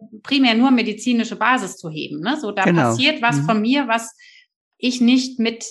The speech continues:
Speaker 1: steuern kann. Das ist ja so das, was, was viele Frauen so wahrnehmen, ne?
Speaker 2: Mhm.
Speaker 1: Ob jetzt in der Schwangerschaft oder der Geburt. Und da dürfen wir so ein bisschen, mm, dazwischen grätschen, auch aus
Speaker 2: Mhm.
Speaker 1: meiner Sicht,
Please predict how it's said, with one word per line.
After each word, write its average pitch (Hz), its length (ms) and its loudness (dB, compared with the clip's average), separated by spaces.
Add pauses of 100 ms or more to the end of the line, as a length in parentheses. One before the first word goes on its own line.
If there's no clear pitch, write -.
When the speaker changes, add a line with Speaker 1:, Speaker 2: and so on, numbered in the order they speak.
(140)
Speaker 1:
steuern 220 600 0
kann. 151 320 -6
Das 175 180 -10
ist 226 140 -12
ja 214 120 -2
so 208 100 -8
das, 202 220 -8
was, 196 340 -12
was 196 220 -8
viele 233 320 -4
Frauen 202 400 0
so 196 140 -6
wahrnehmen, 180 600 0
ne? 285 260 -6 (100)
Speaker 2:
Mhm. 269 80 6
Speaker 1:
Ob 139 120 4
jetzt 180 160 -8
in 185 80 -8
der 175 100 -4
Schwangerschaft 202 560 -6
oder 196 140 -6
der 180 120 -8
Geburt. 180 420 -6
Und 180 180 -10 (420)
da 208 120 2
dürfen 254 320 2
wir 240 80 0
so 226 80 -4
ein 220 60 -2
bisschen, 226 580 -6 (240)
mm, 214 320 -8
dazwischen 247 520 0
grätschen, 240 840 0
auch 196 160 -6
aus 196 100 0
Speaker 2:
Mhm. - 80 8
Speaker 1:
meiner 220 240 4
Sicht, 247 340 -4